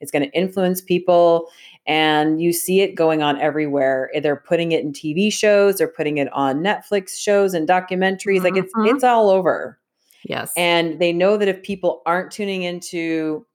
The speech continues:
Speaker 1: the mainstream media, they're gonna be bored out of their minds watching Netflix or stressed out watching Netflix, so, or whatever their T V shows are.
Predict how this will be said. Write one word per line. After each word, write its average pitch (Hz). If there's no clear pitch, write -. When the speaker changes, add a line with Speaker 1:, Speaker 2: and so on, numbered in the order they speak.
Speaker 1:
the 147
mainstream 160
media, 233
they're 165
gonna 165
be 151
bored 170
out 170
of 160
their 156
minds 170
watching 165
Netflix 190
or 143
stressed 165
out 170
watching 160
Netflix, 190
so, 160
or 147
whatever 156
their 165
T 165
V 180
shows 196
are. 196